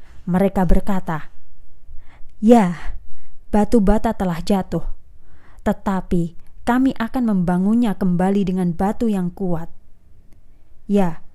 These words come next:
pohon-pohon kecil telah ditebang, tetapi kami akan menanam pohon-pohon yang baru yang menjadi pohon yang besar dan kuat." Tuhan telah menemukan seseorang yang akan pergi berperang melawan Rezin.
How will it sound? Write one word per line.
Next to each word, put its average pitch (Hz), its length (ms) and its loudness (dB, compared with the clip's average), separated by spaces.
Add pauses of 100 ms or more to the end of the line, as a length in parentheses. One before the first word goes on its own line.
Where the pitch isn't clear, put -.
(380)
pohon-pohon 202 800 6
kecil 233 320 4
telah 196 320 4
ditebang, 175 560 2 (400)
tetapi 180 640 -2 (240)
kami 226 320 2
akan 233 320 -2
menanam 202 480 0
pohon-pohon 185 640 2
yang 175 160 0
baru 190 400 0 (160)
yang 196 240 0
menjadi 190 240 0
pohon 190 480 2
yang 175 160 -2
besar 233 400 -2
dan 175 240 -2
kuat." 175 320 -6 (1600)
Tuhan 220 320 8
telah 196 240 -2
menemukan 190 560 0
seseorang 202 560 0
yang 185 160 -2
akan 208 320 -4
pergi 208 240 8
berperang 175 560 2
melawan 175 320 0
Rezin. 190 480 0